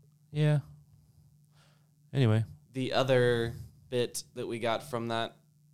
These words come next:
Speaker 2: press conference was that Peter seemed to indicate that a new center back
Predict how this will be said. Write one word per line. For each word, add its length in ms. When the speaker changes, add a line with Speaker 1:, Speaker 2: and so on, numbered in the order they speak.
Speaker 2:
press 240
conference 720
was 720
that 180
Peter 440
seemed 360
to 180
indicate 600
that 100
a 60
new 160
center 340
back 380